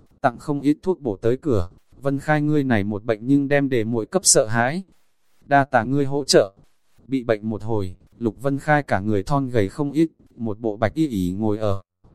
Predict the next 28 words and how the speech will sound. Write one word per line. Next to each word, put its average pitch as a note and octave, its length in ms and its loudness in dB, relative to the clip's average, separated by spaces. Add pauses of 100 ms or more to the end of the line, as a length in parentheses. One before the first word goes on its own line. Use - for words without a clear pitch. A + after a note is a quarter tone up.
(520)
ghế A2+ 180 0
trên, C3+ 320 2 (220)
đơn C#3 240 2
bạc A2 180 2
mà G#2 200 0
mệt G#2 220 2
mỏi. G2+ 340 -2 (520)
"Nghe C#3+ 200 2
nói C3 220 0
lần A2 220 0
này G#2 160 4
thi D3 200 2
hội C3 200 -2
nội A2 220 -2
dung C3+ 220 2
so C#3+ 200 2
năm C#3 260 0
rồi A#2 200 2
nhiều G#2 200 4
mà G2+ 200 0
phức - 220 -4
tạp, G#2+ 240 6 (260)
ngươi C#3 220 4
có B2 160 -4
vài C3 200 0
phần G2+ 260 -4
nắm A2+ 180 0
chắc?" F3 220 2